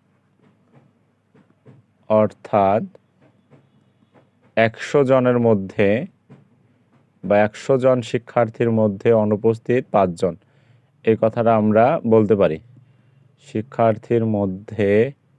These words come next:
অনুপস্থিত পাঁচজন, এটি আমরা বলতে পারি।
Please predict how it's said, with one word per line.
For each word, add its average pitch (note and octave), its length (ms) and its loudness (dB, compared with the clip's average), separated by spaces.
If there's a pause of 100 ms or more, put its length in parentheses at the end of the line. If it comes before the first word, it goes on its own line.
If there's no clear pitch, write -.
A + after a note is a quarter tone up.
(1200)
অনুপস্থিত A2 1300 0 (3250)
পাঁচজন, G2+ 920 -2 (640)
এটি G#2+ 140 2
আমরা A2+ 160 2
বলতে G#2+ 260 2
পারি। E2 200 -4